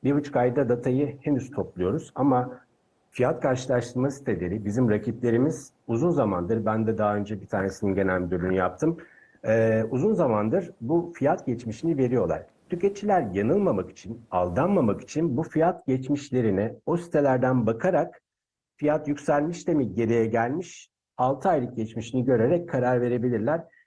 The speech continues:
Açıkçası bizim, e, daha önceden yaptığımız araştırmalarda bunun böyle olmadığını gördük. Yani tüketici her zaman bunu kafasında, e, bir algı olarak edinir.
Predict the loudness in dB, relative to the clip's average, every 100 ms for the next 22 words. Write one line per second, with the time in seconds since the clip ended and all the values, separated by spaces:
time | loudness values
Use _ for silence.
0 | _ -6 -6 -4 -4 -2 0 0 2 2
1 | 2 0 0 0 0 2 2 2 2 0
2 | 0 2 0 0 -2 0 2 2 0 -4
3 | -4 0 2 2 2 -2 -4 _ -6 -4
4 | -2 0 2 2 2 0 -2 -2 -4 -4
5 | -2 -2 -2 -8 -20 -20 _ _ _ _
6 | _ -6 -6 -4 -4 -2 2 2 2 0
7 | 0 0 0 0 -2 -6 -10 -8 -6 -2
8 | 0 2 2 0 -4 -2 0 0 -2 0
9 | 0 0 0 2 2 0 -4 -20 _ _
10 | _ _ _ -10 -4 -2 -2